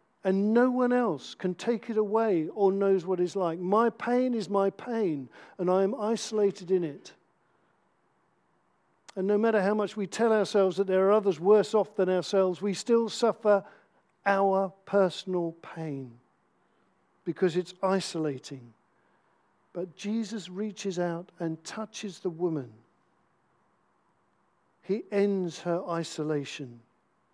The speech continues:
And he brings a reality that God already sees to it. Jesus taking center stage, seeing with the eyes of God,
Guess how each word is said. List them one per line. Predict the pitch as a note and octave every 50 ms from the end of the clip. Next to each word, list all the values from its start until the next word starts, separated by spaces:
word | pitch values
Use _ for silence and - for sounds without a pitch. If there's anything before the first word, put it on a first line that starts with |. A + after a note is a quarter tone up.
| _ _ _ _ _ _ _ _ _ _ _ _ _ _ _ _ _ _ _ _ _ _ _ _ _ _ _ _ _ - -
And | F3 D#3+ D3+
he | E3+
brings | D3+ C3+ E3+ F3+ F#3 F#3 F#3 E3 D3+
a | F3
reality | E3+ E3+ E3+ E3+ E3 E3 D#3+ D#3 - - F3 E3 D#3+ D#3+
that | C#3 F3 F3+ E3 B2+
God | - F#3 F3 E3+ E3+ - E4+ - -
already | G3 E3+ D#3+ D#3+ E3 D#3+ D3 D3+ D3
sees | - - - D#3 C3+ C3 B2+ A#2+ - - -
to | - - C#3+
it. | B2+ B2+ B2+ D#3 - - - _ _ _ _ _ _ _ _ _ _ _ _ _ _ _ _ _ _ _ _ _ -
Jesus | - G#3+ A#3 A#3 A3 E3+ E3+ D#3 C3+ - - - - _ _ _ _ _ _ _ _ _ -
taking | - - G#3+ A3 G3+ - A3+ G#3+ G3+
center | F3+ - - - A3 G#3 G3+ F#3 - G3+
stage, | F3+ - - - G3 F3 E3 D3+ D3 C#3+ - - - - - - -
seeing | - - - - - B3+ C4+ C4+ C4+ C4 B3 A#3
with | A3 A3 F3+
the | G#3 G#3+
eyes | G3+ G3 F#3+ F#3 E3 D#3+
of | E3+ D#3 -
God, | F3+ E3+ D#3+ D3+ D3+ -